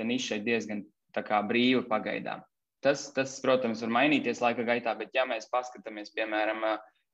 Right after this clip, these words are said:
telefona aksesuārus, ja jūs ierakstīsiet, ā, nezinu, iPhone vāciņu vai,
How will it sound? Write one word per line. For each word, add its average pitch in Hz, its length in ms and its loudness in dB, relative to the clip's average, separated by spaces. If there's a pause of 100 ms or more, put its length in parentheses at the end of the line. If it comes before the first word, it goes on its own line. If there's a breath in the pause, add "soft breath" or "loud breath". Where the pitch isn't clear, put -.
telefona 131 580 4
aksesuārus, 123 800 -2
ja 120 100 -6
jūs 117 220 -6
ierakstīsiet, 113 800 -2
ā, 110 420 4
nezinu, 110 380 -2
iPhone 110 320 -4
vāciņu 110 500 0
vai, 107 160 0